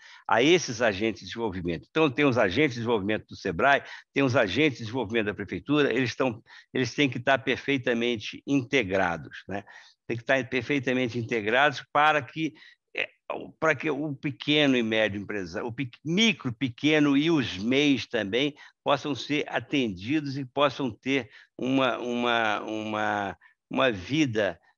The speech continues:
melhor, possam desenvolver e possam trazer maior renda, maior empregabilidade para o estado do Rio de Janeiro. É, isso, isso é, é fundamental.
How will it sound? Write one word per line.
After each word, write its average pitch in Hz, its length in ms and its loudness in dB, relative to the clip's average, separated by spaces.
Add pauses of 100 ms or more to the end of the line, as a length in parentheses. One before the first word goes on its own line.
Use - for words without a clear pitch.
melhor, 117 640 2
possam 127 360 -2
desenvolver 117 1200 -2
e 120 60 -14
possam 143 340 0
trazer 127 560 -2 (300)
maior 131 560 4
renda, 139 680 -2
maior 127 280 0
empregabilidade 113 1040 -2
para - 100 -16
o 117 40 -8
estado 113 420 0
do 90 60 -8
Rio 95 260 -8
de 95 100 -12
Janeiro. 87 480 -6 (400)
É, 92 380 -6
isso, 113 540 -8
isso 135 420 -4
é, 131 360 2
é 110 40 -2
fundamental. 107 1040 -2